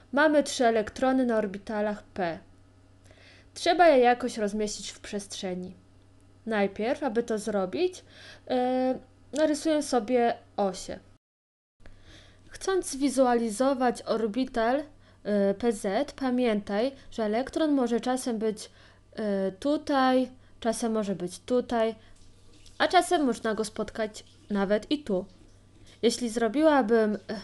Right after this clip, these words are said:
dajmy na to, wystarczająco dużo zdjęć, zobaczylibyśmy kształt takiego dzwonu, takiej handli. Dla drugiego elektronu, na przykład tego na orbitalu P X, będzie wyglądało to tak.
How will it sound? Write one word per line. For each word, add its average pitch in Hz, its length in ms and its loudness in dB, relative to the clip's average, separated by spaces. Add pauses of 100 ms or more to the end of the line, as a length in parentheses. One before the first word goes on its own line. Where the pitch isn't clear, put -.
(280)
dajmy 247 340 0
na 247 180 4
to, 240 120 -4
wystarczająco 254 680 0
dużo 233 300 0
zdjęć, 202 640 -6 (380)
zobaczylibyśmy 254 1080 0 (240)
kształt 359 380 2
takiego 226 440 0
dzwonu, 185 520 -4 (440)
takiej 302 360 2
handli. 185 680 -2 (1800)
Dla 240 160 2
drugiego 277 460 -2
elektronu, 202 680 -2
na 269 120 -2
przykład 277 420 -2
tego 262 240 2
na 226 200 0
orbitalu 220 580 0
P 220 180 -4
X, - 560 -6 (360)
będzie 359 280 4
wyglądało 214 580 0
to 214 200 -4
tak. 180 380 -10